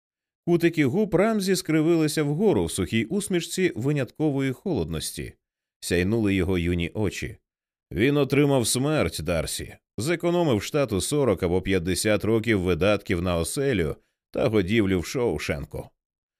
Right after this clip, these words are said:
"То ви справжній божий гончак, хіба ні, містере Рамзі?" Замість того, щоб спантеличитися, він притулив собі по боках обличчя свої деформовані, обернені наперед долоні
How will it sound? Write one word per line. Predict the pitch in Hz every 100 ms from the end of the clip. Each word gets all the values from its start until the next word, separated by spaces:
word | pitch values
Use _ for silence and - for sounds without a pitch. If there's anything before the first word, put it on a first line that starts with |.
| _ _
"То | 82 92
ви | 135
справжній | 131 104 113 143 131 160 165 165 156
божий | 95 120 135 147
гончак, | 139 165 160 247 208 -
хіба | 117 104 165
ні, | 226 147
містере | 98 87 - 82
Рамзі?" | 78 71 64 60 - _ _ _ _ -
Замість | 95 120 127 196
того, | 160 151
щоб | 170 127
спантеличитися, | - 120 107 175 226 - 95 85 92
він | 123 185
притулив | 165 160 156 180 160
собі | 147 135 151
по | 113
боках | 90 - 139 165 - _ _ _
обличчя | 107 101 139 175 - 170
свої | - 120 143
деформовані, | 117 104 107 139 175 110 82 76 - _ _ _
обернені | 107 139 202 190 180
наперед | 160 143 123 135 139
долоні | 90 98 151 190 175 175